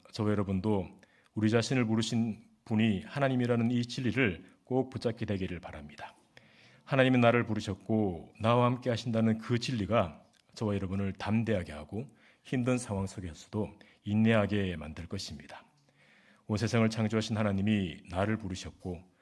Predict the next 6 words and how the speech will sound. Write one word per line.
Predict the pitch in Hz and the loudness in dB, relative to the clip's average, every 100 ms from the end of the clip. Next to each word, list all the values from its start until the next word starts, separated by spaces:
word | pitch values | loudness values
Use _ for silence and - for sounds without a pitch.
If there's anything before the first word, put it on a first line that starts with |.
| _ _ | _ _
나와 | - 113 120 | 2 6 6
함께 | 139 139 131 | 4 2 2
하신다는 | 117 123 117 113 | 2 0 2 0
진리를 | 110 120 113 110 | -2 -2 0 -2
붙들고 | 101 107 104 | -4 -6 -4
나가시는 | 95 85 80 - - 110 87 | -4 -4 -8 -10 -2 0 0